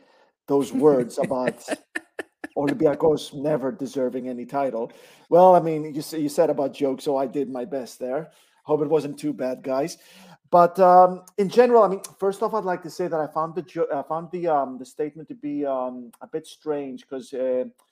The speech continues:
Speaker 1: he contradicted himself, 'cause what he said during that interview is that he did mention that the system is made for Olympiacos and it favors Olympiacos. But then he said he's confident for, uh, for paok's future, which is what?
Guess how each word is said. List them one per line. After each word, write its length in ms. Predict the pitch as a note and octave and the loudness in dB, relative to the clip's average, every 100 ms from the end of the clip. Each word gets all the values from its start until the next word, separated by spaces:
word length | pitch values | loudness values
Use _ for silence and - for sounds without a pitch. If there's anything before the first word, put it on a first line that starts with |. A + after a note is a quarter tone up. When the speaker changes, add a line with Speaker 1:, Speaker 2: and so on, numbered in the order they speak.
| _ _ _ - | _ _ _ -16
Speaker 1:
he 80 | |
contradicted 760 | C3 E3 E3+ E3+ B2 E3 D#3+ B2 | -10 -8 -8 -10 -8 -8 -6 -8
himself, 460 | A#2 - A#2 A2+ | -8 -12 -10 -10
'cause 160 | - A2+ | -12 -12
what 220 | B2 D3 | -8 -8
he 140 | - D#3+ | -10 -16
said 320 | - D3 A#2+ | -8 -6 -6
during 200 | C3+ B2+ | -10 -6
that 160 | B2 | -6
interview 320 | A#2+ A#2 A2 A#2+ | -6 -10 -12 -10
is 80 | |
that 180 | B2 A#2 | -6 -6
he 80 | A#2+ | -6
did 220 | C#3 C#3+ | -8 -6
mention 280 | D3 C#3+ B2 | -6 -8 -8
that 120 | C3 | -10
the 60 | - | -8
system 340 | - C3+ C3 | -12 -14 -10
is 120 | B2+ B2 | -10 -6
made 200 | C3 B2+ | -8 -4
for 160 | B2+ | -2
Olympiacos 720 | A#2+ G#2 B2 A2+ B2+ C3+ C#3+ - - | -2 -2 -2 0 2 0 0 -10 -10
and 240 | A2+ A#2 | -6 -6
it 120 | A#2+ | -6
favors 440 | - D3 A#2+ B2+ C3 | 0 0 0 -4 -6
Olympiacos. 720 | A#2+ A2 B2 A#2 C3 C#3 D3 _ _ _ _ - | -8 -6 -6 -6 -4 -4 -4 _ _ _ _ -2
But 120 | D3+ | 2
then 140 | G3 | 2
he 120 | G#3+ | 0
said 200 | A3 A3+ | -2 0
he's 180 | G#3 F#3 | -2 -6
confident 840 | - F3+ G3 F#3+ D#3+ A#2+ A2+ - _ - | -8 -4 -2 -4 -8 -10 -12 -14 _ -10
for, 200 | C3 - | -10 -6
uh, 580 | B2+ B2 A2+ G#2+ G#2 G#2 - _ - - | -4 -2 -2 -2 -4 -8 -14 _ -20 -16
for 120 | - C3+ | -12 -6
paok's 320 | C#3+ B2 A#2+ | -4 -4 -6
future, 440 | - B2 A#2 - | -12 -12 -12 -14
which 200 | - B2+ | -14 -16
is 100 | B2+ _ | -16 _
what? 280 | D3 A3+ | -6 -6